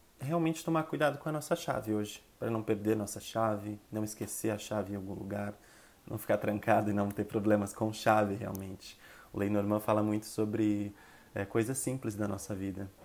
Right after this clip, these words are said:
Então hoje possa ser que você tenha uma ten-, tenha que ter uma atenção maior com a nossa chave mesmo, de casa, do trabalho, do carro,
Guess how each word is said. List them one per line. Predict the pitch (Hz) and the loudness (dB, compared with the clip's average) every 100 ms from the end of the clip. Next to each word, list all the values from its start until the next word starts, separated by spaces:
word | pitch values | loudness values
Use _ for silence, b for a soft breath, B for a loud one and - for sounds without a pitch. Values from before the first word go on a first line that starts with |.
| - 110 | -16 -10
Então | 104 120 | -4 -2
hoje | 120 120 | -2 0
possa | 127 127 | -2 -2
ser | - - | -6 -8
que | |
você | - | -8
tenha | - | -8
uma | 120 120 | -6 -6
ten-, | 131 117 - | -8 -10 -2
tenha | 131 107 | -2 -2
que | - | -2
ter | 123 120 | 0 2
uma | 110 | 0
atenção | 110 113 - 123 | -2 -4 -4 -4
maior | 120 107 113 | -2 -2 -2
com | - 123 | -4 -6
a | |
nossa | 117 120 - | -4 -6 -8
chave | 131 - 113 107 101 | -8 -4 -2 -2 -4
mesmo, | 98 - 156 | -4 -6 -10
de | 107 | -8
casa, | - 110 110 101 | -2 2 2 0
do | 90 | -6
trabalho, | - 104 107 107 101 101 | -6 -4 -2 -2 -2 -6
do | |
carro, | - 120 113 107 | -6 0 0 0